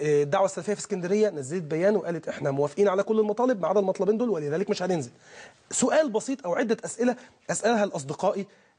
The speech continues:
الليبراليين وأصدقائي الذين ينادون بالحرية والديمقراطية، أقول لهم:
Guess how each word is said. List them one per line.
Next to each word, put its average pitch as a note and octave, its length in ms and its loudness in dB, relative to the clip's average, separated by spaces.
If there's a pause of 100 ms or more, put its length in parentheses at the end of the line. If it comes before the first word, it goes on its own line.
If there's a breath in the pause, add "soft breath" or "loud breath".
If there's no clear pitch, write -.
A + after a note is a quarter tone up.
الليبراليين D#3 640 2
وأصدقائي D#3 540 0
الذين D#3+ 260 -2
ينادون D#3+ 360 2
بالحرية D#3 400 0
والديمقراطية، C#3+ 540 -4
أقول G3 180 4
لهم: C#3 180 2